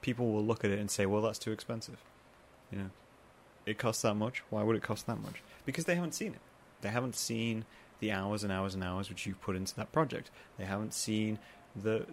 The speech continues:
the physical time you put into an object, the cost of producing it, the anything like that.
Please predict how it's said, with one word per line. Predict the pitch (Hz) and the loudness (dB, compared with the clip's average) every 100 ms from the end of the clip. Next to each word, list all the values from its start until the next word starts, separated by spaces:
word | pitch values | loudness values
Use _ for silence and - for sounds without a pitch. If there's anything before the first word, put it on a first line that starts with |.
| 110 | -6
the | 113 | -4
physical | - 151 170 - | 0 0 -2 -6
time | - 98 90 | -2 -2 -2
you | |
put | - - | -4 -10
into | - - | -10 -12
an | - | -10
object, | - - - - - | -10 -10 -12 -14 -12
the | - | -8
cost | - 139 - 123 | 2 4 4 -2
of | - | 0
producing | 117 123 143 - 90 | 0 0 -4 -8 -10
it, | - - - - | -12 -16 -20 -6
the | 107 110 - | -2 -2 0
anything | 123 220 208 92 - | 4 6 4 0 -6
like | - - - | -8 -12 -10
that. | - - | -8 -8